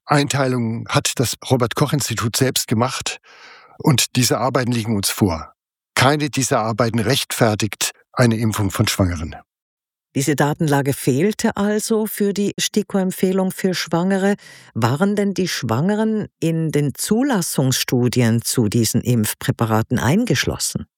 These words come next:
Speaker 1: Da wissen wir, seit die Pfizer-Paper in den U S A herausgeklagt wurden und Naomi Wolf da eine ausführliche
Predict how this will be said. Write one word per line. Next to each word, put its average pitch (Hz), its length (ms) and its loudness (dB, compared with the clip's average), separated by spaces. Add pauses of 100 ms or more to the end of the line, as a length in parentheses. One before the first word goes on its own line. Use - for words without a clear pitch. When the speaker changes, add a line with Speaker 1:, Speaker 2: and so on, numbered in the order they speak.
(640)
Speaker 1:
Da 123 220 2
wissen 147 320 -2
wir, 135 320 0 (280)
seit - 520 0
die 139 80 2
Pfizer-Paper 139 920 0
in 127 140 -4
den 120 220 -2
U 127 120 -2
S 120 200 -4
A 117 200 -2
herausgeklagt 120 1120 -2
wurden 127 380 0
und 117 280 -2
Naomi 117 480 0
Wolf 120 520 -2 (420)
da 117 160 4
eine 120 240 0
ausführliche 127 1200 0